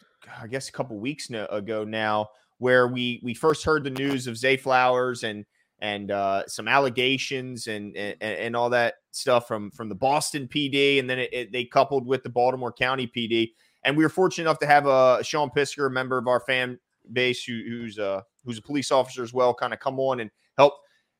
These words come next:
tell us, at least from a legal standpoint and the information that we knew, and we just kinda talked through the what ifs of the situation. But since then, as of the last couple of days, there has been another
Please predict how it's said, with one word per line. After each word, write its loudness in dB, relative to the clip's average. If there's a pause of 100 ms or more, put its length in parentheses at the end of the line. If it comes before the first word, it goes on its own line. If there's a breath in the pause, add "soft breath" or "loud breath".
(320)
tell 8
us, 6
at -4
least 0
from -2
a 0
legal 0
standpoint 0
and -4
the 0
information 0
that 0
we -4
knew, 2
and -2
we -2
just -8
kinda 6
talked 2
through -2
the -2
what 2
ifs 0
of -10
the -10
situation. -6
But 8
since -2
then, -2
as 6
of 0
the -2
last 2
couple 0
of -12
days, 0
there -2
has 2
been -4
another -2